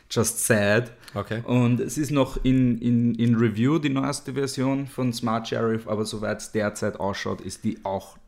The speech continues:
Speaker 1: weit davon entfernt,
Speaker 2: Und wa-, was
Speaker 1: sicher
Speaker 2: für ein
Speaker 1: zu sein.
Speaker 2: Sicherheitsleck ist das jetzt, das aufgedeckt wurde?
Speaker 1: Das haben sie noch nicht
Speaker 2: Ah,
Speaker 1: gesagt,
Speaker 2: okay.
Speaker 1: weil der ja wieder, für das neue Sicherheitsleck haben sie ja wieder fünfundvierzig Tage Zeit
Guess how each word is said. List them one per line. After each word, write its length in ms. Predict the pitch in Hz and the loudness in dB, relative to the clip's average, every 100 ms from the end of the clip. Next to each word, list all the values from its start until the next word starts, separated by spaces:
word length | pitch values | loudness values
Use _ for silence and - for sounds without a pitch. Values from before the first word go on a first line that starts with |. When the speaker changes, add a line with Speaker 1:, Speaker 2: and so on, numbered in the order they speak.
| - - - _ - | -20 -20 -20 _ -14
Speaker 1:
weit 380 | 95 113 113 123 | 0 2 2 0
davon 260 | 110 107 | -2 -2
entfernt, 560 | 104 98 - 92 92 104 | 0 -2 -2 -2 -4 -6
Speaker 2:
Und 80 | - | -6
wa-, 140 | 110 | -6
was 160 | 98 92 | -4 -2
Speaker 1:
sicher 140 | 110 | 0
Speaker 2:
für 60 | 98 | 2
ein 40 | 110 | 0
Speaker 1:
zu 80 | 101 | 0
sein. 200 | 107 90 | 0 0
Speaker 2:
Sicherheitsleck 680 | 113 101 101 - 101 95 - | -2 -2 -2 -4 -4 -4 -4
ist 240 | 107 - | -8 -8
das 100 | 117 | -6
jetzt, 480 | 127 120 - - - | -4 -6 -12 -16 -12
das 100 | 120 | -10
aufgedeckt 440 | 120 - 127 117 | -10 -8 -10 -10
wurde? 120 | 143 143 | -4 0
Speaker 1:
Das 180 | 139 | 2
haben 100 | 147 | 2
sie 100 | 139 | 2
noch 120 | 143 127 | 2 2
nicht 140 | 127 | 0
Speaker 2:
Ah, 80 | 120 | 0
Speaker 1:
gesagt, 180 | 101 - | 2 2
Speaker 2:
okay. 60 | 123 | 2
Speaker 1:
weil 60 | |
der 120 | 120 | 2
ja 120 | 120 117 | 0 2
wieder, 220 | 127 123 | 2 0
für 220 | - 147 | -2 -2
das 180 | 131 131 | 0 2
neue 200 | 120 131 | 2 2
Sicherheitsleck 540 | 143 147 147 151 - | 0 -4 -2 -2 -2
haben 100 | 139 | -2
sie 80 | 127 | 0
ja 100 | 120 | 0
wieder 160 | 120 120 | 2 0
fünfundvierzig 540 | 127 117 113 113 110 | 0 0 -2 -4 -6
Tage 260 | - 98 95 | -6 -6 -6
Zeit 320 | - 90 - | -8 -10 -12